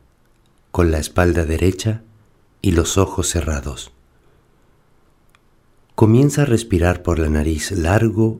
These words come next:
y profundo, y siente cómo tu abdomen se infla.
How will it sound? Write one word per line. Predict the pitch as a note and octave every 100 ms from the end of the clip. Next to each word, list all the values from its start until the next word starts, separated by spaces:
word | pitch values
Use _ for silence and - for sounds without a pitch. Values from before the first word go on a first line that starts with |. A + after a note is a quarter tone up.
| -
y | G#2+
profundo, | - F#2 - E2 C#2 C2+ - _ _ _ _ _ _ _ _ _ _ _ _ -
y |
siente | - - F#2 E2 - D#2
cómo | F2 E2+ D#2+
tu | D#2
abdomen | C#2 F#2 F#2+ G#2+ G#2+ A2 - _ _ _
se | - - G#2
infla. | G2+ - D#2+